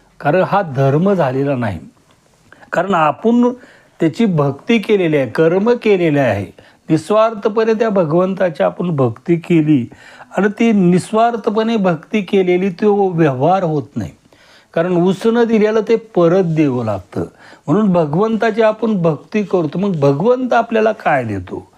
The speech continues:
तू फक्त आमचा उद्धार करायला पाहिजे, पण उद्धार तरी भगवंत करतो का? उद्धारही करीत नाही. मग तुझा धर्म काय आहे तुझा?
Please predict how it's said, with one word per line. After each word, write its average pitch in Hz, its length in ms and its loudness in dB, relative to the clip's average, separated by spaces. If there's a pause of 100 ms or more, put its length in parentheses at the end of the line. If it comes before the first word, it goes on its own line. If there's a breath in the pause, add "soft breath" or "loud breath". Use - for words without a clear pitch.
(480 soft breath)
तू 247 160 2
फक्त 233 240 -4
आमचा 226 340 0
उद्धार 170 760 0 (220)
करायला 180 380 2
पाहिजे, 156 340 -2
पण 180 180 -6
उद्धार 208 460 0 (100)
तरी 247 160 2
भगवंत 202 680 0 (100)
करतो 160 400 0
का? 98 220 -4 (720 loud breath)
उद्धारही 202 580 2
करीत 165 340 0 (100)
नाही. 135 160 0
मग 180 160 -2
तुझा 208 360 -2
धर्म 165 480 0
काय 185 240 0
आहे 180 160 -2
तुझा? 107 340 -4